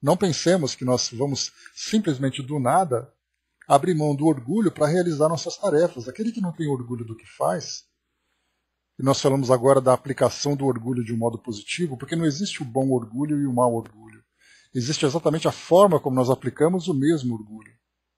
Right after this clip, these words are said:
Eu tenho orgulho do trabalho que eu faço, eu tenho orgulho, é, da, da, da, da, da, daquela missão que eu cumpri.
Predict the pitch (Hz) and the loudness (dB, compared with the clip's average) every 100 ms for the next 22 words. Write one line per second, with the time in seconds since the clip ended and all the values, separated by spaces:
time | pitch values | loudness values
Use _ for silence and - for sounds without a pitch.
0 | _ _ _ _ _ _ 127 - 139 135 | _ _ _ _ _ _ -8 -2 0 0
1 | 110 160 196 127 120 123 117 113 - 113 | -2 -2 0 0 0 0 2 0 -6 -6
2 | - 143 - 127 - 131 131 107 113 185 | 2 4 4 0 -6 -4 -4 -6 -6 -4
3 | 135 104 - _ - _ - 131 135 123 | -4 -8 -12 _ -20 _ 0 4 6 4
4 | 127 127 123 120 117 117 113 120 139 120 | 2 2 2 2 2 2 2 -2 -6 -8
5 | 120 135 120 - 151 156 - - 175 202 | -4 -2 -2 2 4 4 -2 2 4 4
6 | 139 - 120 123 123 - | 0 -4 -6 -6 -8 -10